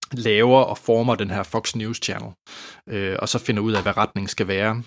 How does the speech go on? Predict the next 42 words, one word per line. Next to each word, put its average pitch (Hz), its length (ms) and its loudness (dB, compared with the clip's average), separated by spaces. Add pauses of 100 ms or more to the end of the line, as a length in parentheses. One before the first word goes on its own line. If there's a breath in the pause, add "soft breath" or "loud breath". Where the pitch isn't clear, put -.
(160)
Og 127 80 -2
så 139 100 6
de 127 160 6
efterfølgende 135 420 4
afsnit, 120 360 6
der 117 80 6
er 113 40 4
for 110 120 -2
eksempel 101 380 0
et 104 60 -6
afsnit, 107 400 2
øh, 107 260 -4
andet 117 240 0
afsnit 104 220 -2
hedder 95 100 -4
to 113 160 -2
tusind - 260 -6
og - 80 -14
et, 143 200 4
som 92 200 -2
så 107 120 -2
handler, 107 300 0
hvordan 101 280 -4
de 113 100 -2
hånd-, 95 200 -8 (240)
som 135 160 2
bliver 117 140 6
en 113 60 2
meget 117 280 8
epokegivende 127 640 4
afsnit, 113 440 0 (500 loud breath)
fordi 107 180 4
det 107 120 2
her 113 140 4
er 92 160 -2
selvfølgelig 101 640 -4
nine 101 300 0
eleven 170 260 6
sker, 117 280 4 (800 loud breath)
øh, 110 320 6
og 110 180 4
hvordan, 117 440 4